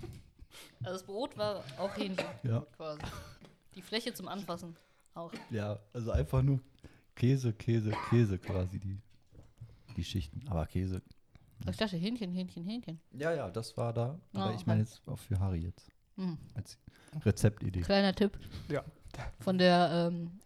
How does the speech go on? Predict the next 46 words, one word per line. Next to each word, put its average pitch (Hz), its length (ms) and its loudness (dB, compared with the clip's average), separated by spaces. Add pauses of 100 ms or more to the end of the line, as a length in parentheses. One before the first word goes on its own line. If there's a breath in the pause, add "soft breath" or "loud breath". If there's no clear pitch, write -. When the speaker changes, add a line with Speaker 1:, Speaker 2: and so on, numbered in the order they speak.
Speaker 1:
R 180 120 0
T 160 100 -4
L 165 140 4
Frau. 151 300 4 (1160)
Speaker 3:
Also 120 320 -2
die 147 60 0
Möglichkeiten 139 560 2
sind 120 160 2
halt 117 240 0
unbegrenzt. 110 560 -2
Ne? 120 80 -2
Man 120 140 -2
hat 123 120 -8
so 143 100 -2
viel 143 160 -4
Käse 139 300 -2
jetzt. 123 300 -4 (760 loud breath)
Hoppala. 151 540 4 (720 loud breath)
Speaker 1:
Du 170 80 -8
könntest 254 320 2
dir, 262 100 6
Speaker 2:
Ja, 233 100 6
geil, 170 160 -2
muss 147 100 -10
ich 131 100 -12
auch 147 60 -10
mal 160 140 -6
zur - 120 -12
Metro 98 320 -6
hin. 95 120 -12
Speaker 1:
könntest 262 340 -2
dir 226 100 -2
so 202 60 -2
ein, 190 260 -2
ähm, 165 280 -2
Käsehaus 226 680 -2
schnitzen 165 580 -6 (140)
statt, - 400 -4
äh, 165 220 -6
so 160 80 -4
ein 160 80 -4
Lebkuchenhaus. 170 760 -6 (160)
Speaker 3:
Es 151 120 2
ist 104 80 0
sehr 147 100 6
klein. 110 380 -2